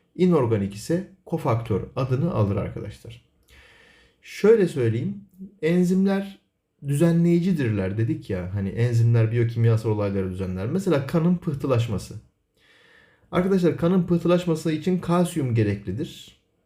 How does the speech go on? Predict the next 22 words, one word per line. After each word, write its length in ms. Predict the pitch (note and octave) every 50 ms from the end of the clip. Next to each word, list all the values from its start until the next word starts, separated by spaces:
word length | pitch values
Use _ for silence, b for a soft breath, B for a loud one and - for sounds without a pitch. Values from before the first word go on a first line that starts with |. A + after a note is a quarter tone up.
| _ _ _ _ b b b b b b b b b b b b -
Çünkü 540 | - - F3 E3+ - - - D#3+ F3+ G3+ - - _
kanı 280 | - - C#3+ D#3+ E3 -
pıhtılaştıran 640 | D3 C3+ - - C3+ C3 B2 A2+ A#2 A#2+ A#2+ A2+ A#2
enzimin 640 | B2 B2+ C3 C3 B2+ C3 B2+ C#3+ E3+ F3+ F3 E3+
yardımcısı 840 | C3 A#2+ B2 B2 A#2+ B2+ B2 A#2 A#2 A#2 A#2 - - C#3+ F3 G3 - - _ _ _ _ _ _ _ _ _ _ _
kalsiyumdur, 640 | - - D#3 E3+ E3+ E3+ - C3 A2 G#2 G2+ G2+ G2+
kofaktördür. 680 | - - D#3+ D#3+ E3+ D3 - - - G#2 G2 - A2+ - -
Aynı 260 | - C3 D#3 E3+ F3+ F3
zamanda 360 | F3 F3 F3 F3 F3+ E3+ -
K 260 | - C#3+ D3 F3 G3
vitamini 380 | G#3 G3+ F#3+ E3+ D#3+ D3 C#3 B2+
de 80 | B2
gerekir. 420 | A2+ G#2+ - - - - E3 E3+ D#3
Bir 160 | D#3 D3 C#3+
başka 260 | D3+ D3 C#3+ - F3
enzim 460 | E3 - C#3+ C#3 C#3 D3+ E3+ D#3+ C3+
var, 100 | A2+ G#2
ikisi 340 | G#2 G#2+ - - - B2 A#2+
birlikte 340 | B2 A#2+ A#2+ A#2+ - D#3 D#3
çalışıyor. 500 | - G#2+ G2 G2 - - A#2 C3 E3 - B B B B B B B B B B B _ _
O 140 | - F3 F3
da 280 | F3 G3 G#3 G#3 -